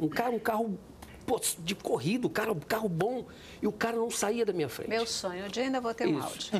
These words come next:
Speaker 1: Quando eu chegamos aqui próximo ao Recreio, o que que acontece? Eu tô colado na traseira do cara, quando eu jogava pra cortar, o cara me fechava.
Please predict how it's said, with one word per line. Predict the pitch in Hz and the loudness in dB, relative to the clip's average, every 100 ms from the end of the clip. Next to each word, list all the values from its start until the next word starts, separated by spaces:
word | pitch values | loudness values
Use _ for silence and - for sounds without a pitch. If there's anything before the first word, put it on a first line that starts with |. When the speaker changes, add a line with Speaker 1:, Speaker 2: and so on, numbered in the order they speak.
| 135 | 2
Speaker 1:
Quando | - 285 277 | 2 2 2
eu | |
chegamos | 160 214 185 208 175 | 2 2 2 2 0
aqui | 165 180 | 2 0
próximo | - 175 185 - 151 | 2 2 2 2 2
ao | 127 | 2
Recreio, | 113 - 165 160 98 - - - - - - - | 0 2 4 2 -2 -10 -16 -18 -20 -20 -10 -2
o | 208 | -2
que | - 240 | 0 0
que | 247 | 2
acontece? | 220 196 165 135 110 156 | 2 2 2 2 2 2
Eu | 160 | 2
tô | 220 | 2
colado | 220 202 196 202 | 2 2 4 2
na | 185 | 2
traseira | 170 165 175 | 2 2 2
do | 165 | 2
cara, | 175 196 | 2 2
quando | 196 208 | 2 2
eu | 202 | 2
jogava | 185 202 208 | 2 2 2
pra | 214 | 0
cortar, | - 175 175 | 2 0 0
o | 208 | 0
cara | 208 208 | 2 0
me | 214 | 0
fechava. | 226 220 185 175 143 | 0 2 2 2 0